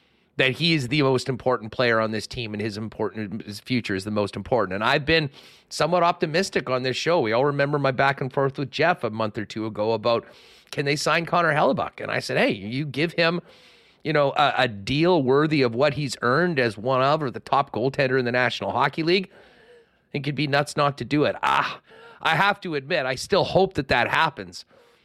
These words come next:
But I couldn't help but feel, uh, and again, this goes to a guy that I think is a hell of a lot more honest than just about every other player when they're in front of a microphone. He tells you exactly how he's feeling.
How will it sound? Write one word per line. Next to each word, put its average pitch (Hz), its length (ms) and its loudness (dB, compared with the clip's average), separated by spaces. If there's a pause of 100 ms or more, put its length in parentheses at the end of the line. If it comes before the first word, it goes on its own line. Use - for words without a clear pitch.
(120)
But 143 120 0
I 131 80 2
couldn't 165 400 -2
help 147 360 2
but 113 180 -2
feel, 117 680 0
uh, 120 220 4
and 139 120 2
again, 127 320 0
this 139 160 0
goes 147 260 2
to 135 120 0
a 127 60 2
guy 127 220 2
that 123 120 2
I 120 60 0
think 123 220 -4
is 113 100 -2
a 110 80 0
hell 127 160 2
of 139 40 -2
a 127 40 -2
lot 127 200 2
more 113 200 0
honest 120 320 -2
than 110 100 -8
just 110 220 -8
about 107 160 0
every 117 260 2
other 107 160 0
player 110 380 0
when 107 100 -4
they're 107 140 0
in 101 80 -4
front 113 200 0
of 110 80 -2
a 104 60 -2
microphone. 123 600 -2
He 117 100 -8
tells 117 340 0
you 113 80 0
exactly 107 480 -2
how 113 160 2
he's 98 140 -6
feeling. 120 400 -6